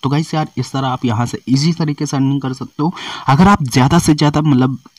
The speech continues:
कम समय में ज़्यादा से ज़्यादा अर्निंग करना चाहते हो तो गाइस देखो यहाँ आपको इनवाइट का ऑप्शन दिया हुआ है, इस पर आपको टैप करना है। इस पर टैप करने के बाद गाइस यहाँ आपको इनवाइट करना है अपने फ्रेंड को। अपने फ्रेंड को इनवाइट करोगे और यहाँ मतलब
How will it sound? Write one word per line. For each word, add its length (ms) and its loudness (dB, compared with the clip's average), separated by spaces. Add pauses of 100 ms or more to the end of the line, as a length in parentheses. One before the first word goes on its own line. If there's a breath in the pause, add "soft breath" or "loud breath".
(140)
कम 140 4
समय 240 4
में 160 6
ज़्यादा 280 4
से 140 2
ज़्यादा 240 4
अर्निंग 380 2
करना 220 4
चाहते 360 -4
हो 180 0 (320 loud breath)
तो 60 0
गाइस 260 -2
देखो 260 -2
यहाँ 360 -2
आपको 240 -8 (100)
इनवाइट 320 -2
का 120 -6
ऑप्शन 240 -4
दिया 120 -4
हुआ 100 -6
है, 100 -12
इस 80 -8
पर 140 -6
आपको 220 -2
टैप 280 -4
करना 180 -2
है। 100 -4
इस 120 -4
पर 180 0
टैप 220 -2
करने 200 0
के 60 0
बाद 200 -2
गाइस 260 -4
यहाँ 200 -6
आपको 300 -4
इनवाइट 340 0
करना 200 0
है 80 0
अपने 120 2
फ्रेंड 420 -4
को। 160 -8 (360 loud breath)
अपने 220 6
फ्रेंड 340 0
को 180 -2
इनवाइट 340 0
करोगे 440 -6
और 160 0
यहाँ 260 0
मतलब 420 -2